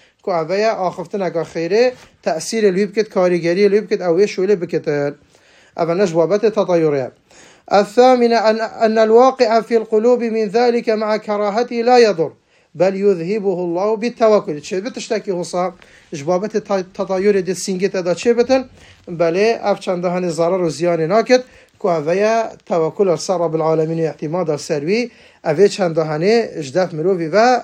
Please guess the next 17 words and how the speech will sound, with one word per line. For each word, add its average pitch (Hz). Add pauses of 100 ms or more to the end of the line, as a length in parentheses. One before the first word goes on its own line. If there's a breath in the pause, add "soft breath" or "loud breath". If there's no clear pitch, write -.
لاد 165
دتن. 156 (880)
یا 175
نه، 233 (340 soft breath)
التاسعة 233 (340 soft breath)
ذكر 220
ما 226
يقول 240
من 233
وجده. 185 (420 soft breath)
بحثی 190
هندی 247
جد 208
وی 220
بابت 214
هنی 208
دا 190